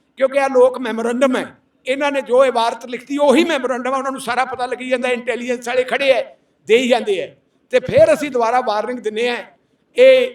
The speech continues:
ਮਾਲਵੇ ਦੀ ਧਰਤੀ ਹੈ। ਆ ਤੁਹਾਡੇ ਪਿੰਡ ਦੇ ਵਿੱਚ ਗੁਆ-, ਤੁਹਾਡੇ ਗੁਆਂਢ ਦੇ ਵਿੱਚ ਇੱਕ ਪਿੰਡ ਛੱਤੇਆਣਾ ਹੈ, ਉਸ ਛੱਤੇਆਣੇ ਦੇ ਬਹੁਤ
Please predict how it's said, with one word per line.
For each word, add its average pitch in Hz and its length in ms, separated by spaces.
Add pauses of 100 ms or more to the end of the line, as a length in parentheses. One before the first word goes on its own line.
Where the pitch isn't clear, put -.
ਮਾਲਵੇ 220 420
ਦੀ 262 120
ਧਰਤੀ 240 480
ਹੈ। 156 300 (320)
ਆ 254 80
ਤੁਹਾਡੇ 247 360
ਪਿੰਡ 247 240
ਦੇ 254 140
ਵਿੱਚ 254 400
ਗੁਆ-, 233 220
ਤੁਹਾਡੇ 208 340
ਗੁਆਂਢ 254 260
ਦੇ 277 100
ਵਿੱਚ 262 160
ਇੱਕ - 100 (120)
ਪਿੰਡ 262 180
ਛੱਤੇਆਣਾ 277 580
ਹੈ, - 280 (440)
ਉਸ 262 300
ਛੱਤੇਆਣੇ 254 460
ਦੇ 262 100
ਬਹੁਤ 320 340